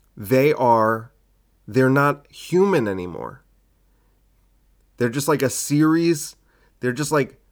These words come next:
processing and putting things through these mental algorithms. Like, what am I supposed to say about gun control so that my donors don't get mad at me, but that the U-, American public still think I'm awesome?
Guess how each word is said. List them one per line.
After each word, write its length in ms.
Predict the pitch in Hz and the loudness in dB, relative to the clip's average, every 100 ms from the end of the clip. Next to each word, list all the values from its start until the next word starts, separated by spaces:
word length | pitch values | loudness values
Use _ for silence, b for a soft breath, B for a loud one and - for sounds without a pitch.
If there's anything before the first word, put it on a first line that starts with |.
| _ | _
processing 880 | - 135 143 147 160 147 127 117 117 _ _ - | -2 4 4 4 -2 -2 -6 -6 -8 _ _ -10
and 140 | 107 | -4
putting 260 | 135 139 131 | 0 0 2
things 200 | 131 - | -2 0
through 160 | 135 | -2
these 180 | 120 101 | -2 -2
mental 340 | 113 131 131 | 0 0 0
algorithms. 800 | 110 110 123 113 107 95 98 104 113 | 0 2 0 0 -2 -4 -8 -8 -8
Like, 160 | 98 - b | -8 -10 b
what 220 | 104 123 | 0 2
am 120 | 151 | 2
I 80 | 147 | 2
supposed 380 | 131 110 127 113 | -2 -2 -2 -2
to 60 | 110 | -8
say 220 | - 123 | -4 -2
about 280 | 117 113 - | 0 0 0
gun 240 | 120 139 | -2 -2
control 540 | 131 107 104 95 - _ _ _ _ _ _ _ _ _ _ _ _ _ | -4 -6 -8 -12 -14 _ _ _ _ _ _ _ _ _ _ _ _ _
so 180 | - 117 | -4 0
that 180 | 120 117 | 0 0
my 200 | 113 107 | 0 -2
donors 600 | 98 123 139 139 117 101 | 0 0 2 2 0 -2
don't 160 | 110 | -4
get 140 | 104 98 | -2 -4
mad 280 | 98 95 98 | -2 -4 -4
at 60 | |
me, 300 | 98 101 104 b b - | -6 -6 -8 b b -4
but 160 | 110 | -2
that 200 | 117 107 | 0 0
the 100 | 107 | 0
U-, 220 | 101 104 110 | -4 -6 -6
American 460 | 107 113 117 - 104 | 0 4 2 0 -4
public 400 | 127 127 120 - | -2 0 -2 -4
still 220 | - 117 | -4 -4
think 240 | - 110 | -2 -2
I'm 200 | 104 101 | -2 0
awesome? 680 | 104 127 131 - 95 107 | 2 2 0 -6 -8 -8